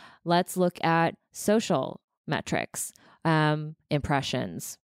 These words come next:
shares, whatever that may be, um, engagement. Um, and let's start to paint a picture of how buzzworthy was this event and the content that they were experiencing at the event."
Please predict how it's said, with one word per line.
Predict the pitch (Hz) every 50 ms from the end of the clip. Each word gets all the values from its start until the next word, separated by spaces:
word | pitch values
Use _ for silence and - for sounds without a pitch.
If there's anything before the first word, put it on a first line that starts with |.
| _ _ _ _ _ _ _ _ _
shares, | - - - 170 139 - 71 65 - - 170 - - - - - _ _ _ _ _ _ _ _ _
whatever | - 170 180 170 160 143 147
that | 147 - -
may | 131 127
be, | - - 101 78 69 - 76 - -
um, | 143 135 131 120 143
engagement. | 147 143 151 139 127 127 - - - 80 60 60 71 - - - - - - - -
Um, | 160 156 156 156 151 156 160 - _ _
and | - 190 190 196
let's | 196 196 - -
start | - 202 185 185 175
to | 185
paint | - 165 175 170 170
a | 170
picture | - 180 190 - - - 180 160 151 151 -
of | - 156 156 151 151 151 147 - _ _ _ _
how | - - - 185 180 175 170 170 170 170 170 156
buzzworthy | 160 160 170 190 175 151 151 147 147 147 160 160 170 180 202 196 - _ _ _ _ _
was | 151 151 156 151 151 156 156 151
this | 156 165 156 -
event | 165 147 147 139 147 175 220 214
and | 190 151 143
the | 143
content | - - 147 139 139 151 165 156 151
that | 151 143 -
they | 151 147
were | 143 143
experiencing | 139 - - - 151 139 139 139 - - 143 131
at | 123 -
the | - 123
event." | 131 131 151 165 - - - -